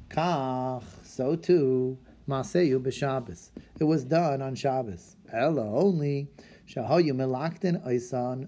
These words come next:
that they would gather them, Me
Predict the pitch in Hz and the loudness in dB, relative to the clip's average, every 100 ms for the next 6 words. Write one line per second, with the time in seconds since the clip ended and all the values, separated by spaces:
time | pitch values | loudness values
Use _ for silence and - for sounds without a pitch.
0 | - 117 117 - 147 160 127 117 127 135 | -10 -8 -6 0 2 2 -2 -2 0 0
1 | 190 202 135 127 127 131 139 143 - - | 2 2 0 -2 -2 -4 -8 -14 -20 -16
2 | - 139 | -2 2